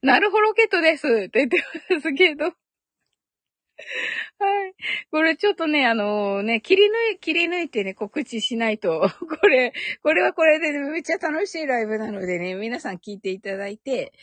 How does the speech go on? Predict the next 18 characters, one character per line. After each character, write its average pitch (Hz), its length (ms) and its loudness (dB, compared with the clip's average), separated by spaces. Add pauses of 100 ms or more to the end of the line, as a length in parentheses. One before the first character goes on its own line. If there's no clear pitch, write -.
(260)
は 247 200 -2
い。 165 140 -6 (120)
あ 220 100 -6
の 190 800 -8
ー、 - 40 -20
告 262 240 -8
知 - 140 -8
の 302 120 -4
部 294 120 -6
分 226 180 -2
は 165 120 -6
ね、 175 100 -8
ち - 80 -10
ょ 202 40 -6
っ - 20 -14
と 170 100 -10
カ - 140 -4
ッ - 60 -10